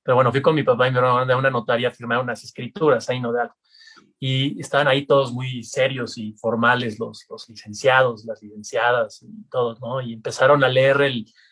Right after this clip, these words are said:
el convenio, las escrituras o lo que haya sido. Y el abogado que estaba leyendo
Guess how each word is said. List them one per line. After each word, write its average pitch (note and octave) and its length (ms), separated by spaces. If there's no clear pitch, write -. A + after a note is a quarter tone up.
el A2 120
convenio, B2 680
las A2 220
escrituras C3+ 640
o - 40
lo B2 140
que C3 120
haya B2+ 140
sido. C3 420
Y B2+ 80
el A#2+ 60
abogado C3 400
que D3+ 80
estaba D3 300
leyendo C#3+ 640